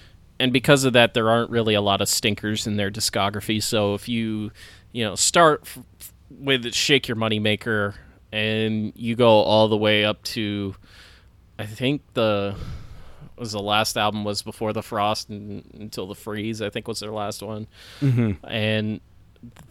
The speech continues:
Speaker 1: they're all pretty goddamn solid. Um,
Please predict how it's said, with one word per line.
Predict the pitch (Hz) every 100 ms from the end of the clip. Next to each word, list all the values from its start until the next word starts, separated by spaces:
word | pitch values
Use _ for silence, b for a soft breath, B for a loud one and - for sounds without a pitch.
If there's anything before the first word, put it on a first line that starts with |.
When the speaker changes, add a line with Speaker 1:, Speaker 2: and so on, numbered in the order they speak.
| -
Speaker 1:
they're | 135 131
all | 127 123 117 107 -
pretty | 127 113
goddamn | 104 101 104 101 101
solid. | - 101 98 98 90 - -
Um, | 110 107 107 104 101